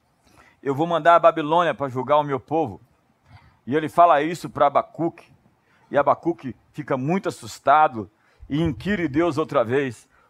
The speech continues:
"Como tu, um Deus puro, pode julgar o teu povo com um povo pior do que o teu povo?" A Babilônia,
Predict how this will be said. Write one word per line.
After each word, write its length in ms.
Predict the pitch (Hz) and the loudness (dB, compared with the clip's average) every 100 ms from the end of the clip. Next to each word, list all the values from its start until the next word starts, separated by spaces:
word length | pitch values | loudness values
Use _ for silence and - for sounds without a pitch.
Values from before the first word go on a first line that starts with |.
| _ | _
"Como 280 | 170 208 240 | -4 -2 -4
tu, 400 | 196 180 175 - | -2 0 -2 -6
um 120 | 147 | -10
Deus 280 | 135 151 - | -6 -6 -8
puro, 420 | - 151 127 98 _ _ _ _ _ _ | -8 -6 -6 -8 _ _ _ _ _ _
pode 240 | 156 165 165 | 0 0 0
julgar 400 | 131 143 156 156 | -8 -2 0 0
o 60 | |
teu 200 | 143 156 | -2 -6
povo 580 | 123 _ 147 151 139 156 - _ _ _ _ _ | -8 _ -4 -2 -4 -10 -12 _ _ _ _ _
com 180 | - 165 | -4 -4
um 80 | 123 | -4
povo 320 | 147 151 139 | -6 -6 -6
pior 440 | - 139 123 127 | -8 -4 -2 -2
do 120 | 123 | -4
que 120 | 113 127 | -12 -14
o 60 | |
teu 200 | 107 120 | -8 -8
povo?" 500 | 101 92 87 - _ _ _ _ _ _ _ _ _ | -8 -12 -14 -16 _ _ _ _ _ _ _ _ _
A 80 | - | -6
Babilônia, 600 | 117 107 101 87 85 - | -2 -4 -6 -12 -14 -18